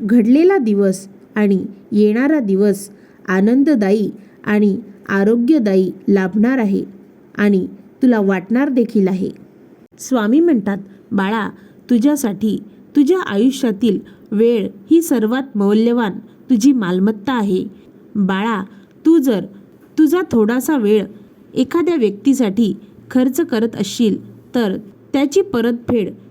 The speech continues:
ही तुला त्या नात्याला घट्ट बांधणारी,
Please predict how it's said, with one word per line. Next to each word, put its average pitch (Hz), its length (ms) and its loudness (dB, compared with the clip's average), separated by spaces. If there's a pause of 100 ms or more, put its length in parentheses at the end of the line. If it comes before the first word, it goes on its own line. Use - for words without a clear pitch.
(140)
ही 233 300 0 (640)
तुला 233 320 0 (640)
त्या 370 100 -2
नात्याला 226 600 0 (240)
घट्ट 240 380 -2
बांधणारी, 233 720 0